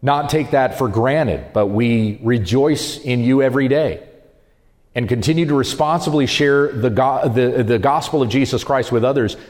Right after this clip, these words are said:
so that there are others who likewise will be convicted of heart and turn from their sin to the Lord Jesus Christ and so be saved.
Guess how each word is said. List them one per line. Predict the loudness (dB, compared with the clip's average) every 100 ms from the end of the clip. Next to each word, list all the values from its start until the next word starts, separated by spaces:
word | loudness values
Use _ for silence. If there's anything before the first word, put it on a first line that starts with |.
| -16
so | -2 0
that | 2 0 0
there | 2 4
are | 4
others | 2 0 0
who |
likewise | 0 2 0 0 0 0
will | 0 0
be | 0
convicted | -2 -2 -2 0 -4
of | -2
heart | 0 0 -2
and | -6 -4
turn | -2 -2
from | -2 -2
their | -2
sin | -2 -2 -2 -2 -6 -14 -20 -20 _ _
to | -4
the | 0
Lord | 2 0 0
Jesus | -2 -2 -4
Christ | -2 -2 -2 -6
and | -8
so | -2 -2
be | -2
saved. | -6 -6 -8 -10 -16